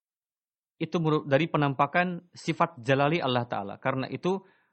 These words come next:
musuh dari kejahatan.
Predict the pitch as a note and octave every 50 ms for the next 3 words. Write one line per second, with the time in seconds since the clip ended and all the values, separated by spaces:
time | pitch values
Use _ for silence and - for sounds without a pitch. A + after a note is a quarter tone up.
0 | _ _ - D#3+ E3+ E3 G#3 G3+ D#3+ C3 B2 A#2+ C3 C3 - - _ _ _ _
1 | _ _ _ _ _ _ _ _ _ _ _ _ _ _ D#3+ D3+ B2 C#3+ C3 C#3
2 | C3+ - B2+ G#2 F#2+ G2 G2